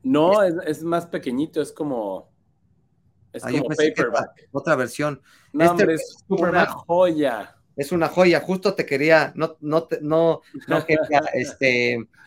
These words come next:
Speaker 2: eh, como el, el copiarte, pero ahora
Speaker 1: Qué
Speaker 2: para
Speaker 1: buena onda,
Speaker 2: te iba a
Speaker 1: qué
Speaker 2: decir,
Speaker 1: buena
Speaker 2: y yo
Speaker 1: onda.
Speaker 2: también estoy, este, como en esto, igual que tú.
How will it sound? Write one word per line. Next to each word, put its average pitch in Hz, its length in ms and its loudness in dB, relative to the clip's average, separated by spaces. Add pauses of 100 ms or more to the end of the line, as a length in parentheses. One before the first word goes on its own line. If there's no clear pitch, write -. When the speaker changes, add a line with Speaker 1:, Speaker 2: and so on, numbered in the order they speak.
(180)
Speaker 2:
eh, 131 320 2
como 139 220 2
el, 135 140 0
el 135 120 -4
copiarte, 175 480 2
pero 131 180 0
ahora 147 240 4
Speaker 1:
Qué 151 100 0
Speaker 2:
para 170 180 4
Speaker 1:
buena 185 340 0
onda, 180 580 -2
Speaker 2:
te 165 60 2
iba 175 80 0
a - 80 -4
Speaker 1:
qué 151 80 -2
Speaker 2:
decir, 160 320 0
Speaker 1:
buena 156 140 -10
Speaker 2:
y 135 120 -2
yo 180 60 2
Speaker 1:
onda. 180 120 -2
Speaker 2:
también 180 200 2
estoy, 170 420 -2
este, 123 640 -6 (100)
como 123 220 -12
en 139 80 -6
esto, 202 360 -8 (120)
igual 135 280 -2
que 143 100 -8
tú. 208 240 -6